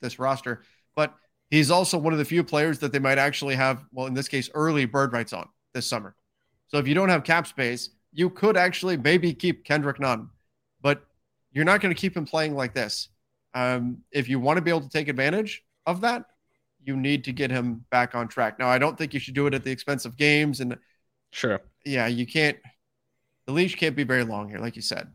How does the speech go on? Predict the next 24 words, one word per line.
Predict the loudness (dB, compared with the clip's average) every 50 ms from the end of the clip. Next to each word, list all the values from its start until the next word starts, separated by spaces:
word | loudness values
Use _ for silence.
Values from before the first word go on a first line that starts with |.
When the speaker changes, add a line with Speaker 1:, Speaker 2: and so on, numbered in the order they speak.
| _ _ -4
Speaker 1:
but | -2 0 0 -2 -4 -10 -20 _ _ _ _ _ _ _ _ _ _ _ _ _ _ _ 2
I | 4 6 6
understand | 6 6 2 2 4 4 4 4 4
why | 4 2 2
there | 4 4 4 6 6
is | 6 4 4
incentive | 2 -2 0 0 0 0 0 -2 -4 -6 -12 _ _ _ _ -4
on | -2 0 0 2
a |
number | 2 2 2 2 2
of | 0
levels | 0 0 -2 -2 -6 -8 -10 -14 -20 _ _ _ _
to | -4 -2 -2 -2 -2 -4 -4 -6 -10 -14 -18 _ _ _ -20 _ _ _ 0
try | 4 6 6 6 6
to | 2 -2 -4
get | -4 -4 -4 -4
Kendrick | -4 -4 -4 -4 -4 -6 -4
Nunn | -4 -4 -2
going. | -2 -2 -2 0 0 -2 -4 -8 -12 _ _ _ _ _ _ _ _ _ -2
But | 2 2 2 2 0 -4 -10 _ _ _ _ _ _ _ _ _ _ _ _ _ _ _ _ _ _ _ _ _ _ _ _
when | -4 -2 2
Dennis | 4 4 4 4 2
Schroeder's | 0 -2 -2 -2 -2 -2 2
back, | 4 4 4 4 2 0 _